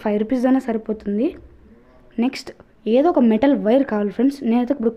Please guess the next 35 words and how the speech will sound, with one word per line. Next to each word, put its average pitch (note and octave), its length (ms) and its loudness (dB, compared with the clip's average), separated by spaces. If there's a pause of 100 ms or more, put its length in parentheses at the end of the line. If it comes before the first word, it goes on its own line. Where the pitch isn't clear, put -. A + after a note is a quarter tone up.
కాపర్ A#3+ 300 4
తీసుకుంటున్నాను. G#3 580 -4 (460)
కాపరే A3+ 400 2
కాదు, C4 200 2
మీరు A#3+ 200 2
ఏదో B3 140 4
ఒకటి A3 200 -4 (100)
నార్మల్ A3 360 0
వైర్స్ A3 260 2
దొరుకుతాయి G#3 300 -4
కదా, A3+ 120 -4
అవి G#3+ 160 -2
కూడా A3 160 -4
తీసుకోవచ్చు. G3 440 -6 (460)
అంటే C4+ 120 2 (100)
బాగా A#3 160 2
బెండ్ A3 300 4
కావాలా. G#3 260 -2 (480)
నెక్స్ట్ C#4 240 0
ఫైనల్లీ A#3+ 400 4 (520)
వైర్డ్ C#4 320 4 (160)
ఇయర్ A3+ 240 2
ఫోన్స్ G#3+ 320 0
కావాలి G3 240 -4
ఫ్రెండ్స్. C#4+ 240 2 (120)
ఎందుకంటే B3+ 360 2
దీంతోనే A#3+ 340 4
ఫ్రెండ్స్ G#3+ 240 0
మనం G3+ 220 -2
స్నాప్స్ G#3 340 -4
తీసేది. G#3 340 -2 (600)
ఇప్పుడైతే C#4+ 320 2
మనం C4+ 120 4 (100)
ఫస్ట్గా A3 380 -2 (760)
యాక్సా B3+ 280 0